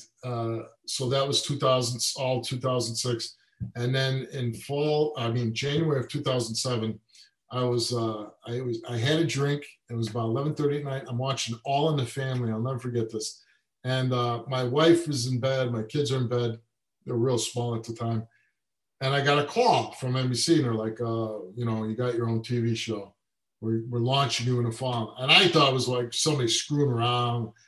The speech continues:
Like, "Who is this?" You know? And they're like, "Oh, you know, so-and-so." So I went up, I told my wife, and she's like, "Are you drunk?" You know? <laughs> I'm like, "No, man, I'm getting my own show." So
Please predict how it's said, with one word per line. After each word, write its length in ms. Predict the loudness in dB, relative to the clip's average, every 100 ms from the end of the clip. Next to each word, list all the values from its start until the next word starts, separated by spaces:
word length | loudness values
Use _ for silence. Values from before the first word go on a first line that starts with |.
| _ -10
Like, 160 | -10 -2
"Who 200 | 4 4
is 240 | 4 2
this?" 240 | 0 0 0
You 80 |
know? 240 | 0 0 0
And 80 | -2
they're 100 | -2
like, 160 | -4
"Oh, 200 | -2 -2
you 140 | -2 -6
know, 160 | -6
so-and-so." 640 | -6 -4 -4 -2 -2 -4 -8 _ _ _ _ _
So 140 | -4 0
I 80 | 2
went 200 | 4 4
up, 140 | 4
I 160 | 0 0
told 280 | 2 2
my 120 | 2 2
wife, 340 | 2 2 2
and 100 | -2
she's 220 | -2 -2
like, 160 | 0 0
"Are 60 | 2
you 120 | 2
drunk?" 480 | 2 0 0 -2 -2
You 100 | 0
know? 160 | 0 0
<laughs> 260 | 2 2 2
I'm 80 | 0
like, 260 | 0 0
"No, 240 | 2 2 2
man, 220 | 0 -2
I'm 100 | 0
getting 180 | 0 0
my 140 | -2
own 140 | -4 -4
show." 300 | -2 -2 -2
So 440 | -2 -2 -2 -4